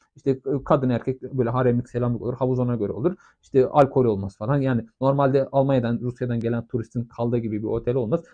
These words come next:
Tamamen İslamcıların yaşayış tarzlarına uygun bir takım otel dizaynıdır. Yani bu otellerden var bu arada Antalya'da falan, ben gördüm mesela. Yani bu tarz oteller var. Bunlar da işte bu tarz bir otellerden birisini işletiyor ve işte birkaçını işletiyor. Artık neyse tabii dizide işlendiği şekliyle.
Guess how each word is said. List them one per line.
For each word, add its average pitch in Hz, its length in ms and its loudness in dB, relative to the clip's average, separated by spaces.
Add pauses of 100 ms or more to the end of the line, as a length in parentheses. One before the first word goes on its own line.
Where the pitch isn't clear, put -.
(120)
Tamamen 139 340 0
İslamcıların 131 520 -2
yaşayış 123 340 -2
tarzlarına 110 440 -4
uygun 131 360 -4
bir 135 60 -8
takım 175 300 -10 (260)
otel 147 320 4
dizaynıdır. 117 540 2 (220)
Yani 127 140 0
bu 143 160 -4
otellerden 151 540 4
var 151 180 6
bu 110 80 2
arada 107 140 -4
Antalya'da 117 380 -2
falan, 147 260 -4
ben 139 140 -4
gördüm 135 260 0
mesela. 120 400 -4 (240)
Yani 127 140 0
bu 139 60 -8
tarz 143 220 4
oteller 151 360 4
var. 175 220 6 (960)
Bunlar 147 200 4
da 196 40 4
işte 165 180 -2
bu 151 60 0
tarz 143 220 2
bir 143 100 -6
otellerden 135 540 2
birisini 143 340 2
işletiyor 101 320 -2
ve 120 40 0
işte 131 180 -4
birkaçını 135 360 -4
işletiyor. 104 340 -8
Artık - 240 -10
neyse 120 260 -4
tabii 113 220 -8
dizide 110 260 -4
işlendiği 117 400 -6
şekliyle. 123 480 0